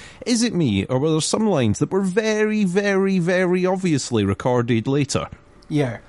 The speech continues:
Speaker 2: yeah, definitely.
Speaker 1: I,
Speaker 2: I
Speaker 1: I
Speaker 2: did
Speaker 1: didn't know
Speaker 2: notice that
Speaker 1: if
Speaker 2: at
Speaker 1: it
Speaker 2: some
Speaker 1: was the
Speaker 2: point.
Speaker 1: speakers. I didn't know if it was the speakers on the, the sort of computer or the, or the telly that I was listening it to, where I would, I would suddenly sort of look up and go,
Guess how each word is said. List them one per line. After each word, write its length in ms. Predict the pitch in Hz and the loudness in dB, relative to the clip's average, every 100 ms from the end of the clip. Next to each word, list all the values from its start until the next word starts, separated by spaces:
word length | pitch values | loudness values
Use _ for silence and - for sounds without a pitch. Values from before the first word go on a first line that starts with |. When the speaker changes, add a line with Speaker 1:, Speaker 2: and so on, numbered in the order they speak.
| - | -4
Speaker 2:
yeah, 120 | 139 | -2
definitely. 520 | 123 151 165 151 131 131 | 2 2 0 -6 -4 -2
Speaker 1:
I, 160 | 147 | 0
Speaker 2:
I 60 | 147 - | -2 -2
Speaker 1:
I 60 | 170 | -2
Speaker 2:
did 100 | 180 | 0
Speaker 1:
didn't 200 | 226 233 | 0 2
know 140 | 226 202 | 2 2
Speaker 2:
notice 140 | 156 | 0
that 0 | |
Speaker 1:
if 60 | 175 | 0
Speaker 2:
at 40 | |
Speaker 1:
it 20 | |
Speaker 2:
some 60 | 151 | 0
Speaker 1:
was 120 | 156 | 0
the 40 | 175 | 0
Speaker 2:
point. 60 | |
Speaker 1:
speakers. 720 | - - 220 214 202 202 180 - | 0 0 0 0 0 0 -2 -4
I 100 | 175 | -4
didn't 220 | 170 220 | 0 0
know 180 | 202 196 | 2 2
if 100 | 165 | 0
it 80 | - | -2
was 100 | 143 | -2
the 80 | 139 | 0
speakers 640 | 139 - 220 - 190 143 131 | 0 0 -2 0 0 0 -2
on 280 | 139 139 | 0 2
the, 200 | 135 127 | 2 2
the 320 | 107 76 131 127 | -2 -6 -2 0
sort 220 | - 117 | 0 -2
of 100 | - | -2
computer 320 | 127 - 135 | -2 0 2
or 120 | 123 | 0
the, 260 | 107 113 - - | -2 -6 -8 -4
or 100 | 113 | -2
the 100 | 113 | 0
telly 300 | - 147 147 | 0 2 2
that 80 | 120 | 2
I 40 | |
was 160 | 120 135 | 2 0
listening 360 | 143 - 120 | 0 2 0
it 120 | 107 - | 0 0
to, 300 | 110 101 95 - - - - - | 0 2 0 -6 -20 -20 -20 -8
where 440 | 135 139 135 139 143 - _ - _ _ - | -2 2 2 2 0 -6 _ -20 _ _ -2
I 80 | 160 | 0
would, 240 | 165 - - _ | 0 -4 -14 _
I 60 | 156 | 0
would 140 | 160 147 | 0 0
suddenly 640 | - 185 185 160 151 147 | 0 2 2 4 2 0
sort 180 | - - | 0 0
of 60 | 139 | 2
look 140 | 160 | 0
up 100 | 170 | 0
and 80 | 120 | 2
go, 160 | 104 | 0